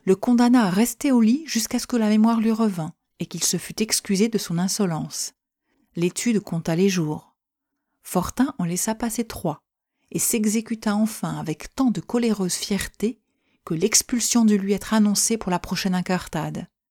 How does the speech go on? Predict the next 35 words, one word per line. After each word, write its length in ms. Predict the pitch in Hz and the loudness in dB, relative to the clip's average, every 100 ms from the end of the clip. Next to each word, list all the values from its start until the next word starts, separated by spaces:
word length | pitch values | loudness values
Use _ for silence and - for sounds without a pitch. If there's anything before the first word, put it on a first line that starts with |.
| _ _ _ _ _ _ - | _ _ _ _ _ _ 0
Il 100 | 185 | 0
ne 80 | 160 | 2
tarda 380 | - 214 214 | -2 0 0
pas 160 | 208 214 | 0 -2
à 40 | |
se 140 | 202 185 | 0 -2
dissiper 440 | 180 185 190 214 | -2 -2 -2 0
de 100 | 208 | 2
nouveau 460 | 185 170 156 160 - _ _ _ _ | 2 2 -2 -6 -8 _ _ _ _
et 140 | 185 185 | -2 2
retourna 500 | 202 220 202 175 160 | 0 2 2 2 0
sur-le-champ 560 | - 294 254 233 233 | 2 2 2 2 4
dans 100 | 220 | 4
sa 180 | 214 208 | 2 -2
famille. 560 | - 196 170 156 143 - _ _ _ _ _ _ _ _ 196 | -2 -2 -2 -4 -8 -12 _ _ _ _ _ _ _ _ 2
L'étude 420 | 208 208 285 226 | 2 2 2 2
en 80 | 175 | 2
recouvra 480 | 190 - 185 185 | -2 -2 -4 0
la 120 | 185 175 | 0 -2
tranquillité, 800 | - 180 - 175 175 - 151 _ _ _ _ _ _ - | -6 -6 -4 -6 -6 -8 -8 _ _ _ _ _ _ -2
mais 100 | 180 | 2
les 100 | 185 | 4
moyens 400 | 190 190 202 190 | 4 4 2 0
s'agitaient. 600 | 190 180 185 - 160 - _ _ _ _ - | 0 0 -2 -4 -10 -10 _ _ _ _ -6
Leur 260 | 160 175 | -4 0
maître, 340 | 208 233 - 175 | 0 0 -4 -10
qui 180 | - | -4
en 100 | 165 | -2
avait 220 | 160 160 160 | -2 -2 0
momentanément 680 | 190 185 175 170 170 185 190 | 2 2 0 -2 -2 -2 -2
triomphé 560 | - 170 165 - 226 | -6 -4 -4 -2 -2
par 180 | 214 160 | -2 -4
des 100 | 156 | -6
punitions 520 | - 185 180 - 165 | -2 -2 -2 -4 -6
répétées, 600 | 156 202 208 196 - 247 | 0 0 2 -2 -2 -4